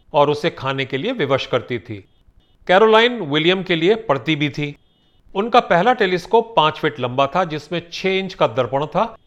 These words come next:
और उससे छह हजार गुना बड़ा दिखता था। विलियम टेलीस्कोप में से देखता था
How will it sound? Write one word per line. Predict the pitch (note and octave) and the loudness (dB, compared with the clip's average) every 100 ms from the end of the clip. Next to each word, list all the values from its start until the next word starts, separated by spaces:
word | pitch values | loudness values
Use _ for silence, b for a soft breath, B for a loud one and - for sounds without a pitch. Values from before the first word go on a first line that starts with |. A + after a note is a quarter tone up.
| _ - | _ -2
और | F#3 F#3+ | 0 0
उससे | G#3+ G3+ - E3 B2 - | -2 -4 -2 -2 -2 -8
छह | - - A#3+ F#3+ | -8 -2 0 0
हजार | D#3 C#3+ E3 D#3 | -2 2 2 2
गुना | D3+ E3+ | 0 0
बड़ा | F3 G#2+ C3+ C#3 | 0 4 4 4
दिखता | A#2+ - C3+ A#2+ | 2 -2 -2 -2
था। | A2+ G#2 - _ _ _ _ D3+ | -4 -10 -12 _ _ _ _ -4
विलियम | F#3 A3+ A3+ | 2 2 2
टेलीस्कोप | G#3+ F3+ F#3 G3 - F#3+ D3+ | -2 -2 0 -2 0 0 0
में | D#3 | -2
से | D3 B2+ | -2 -2
देखता | B2 B2 D3+ | -2 -2 -2
था | D3+ D#3+ E3+ E3+ | 0 0 -2 -4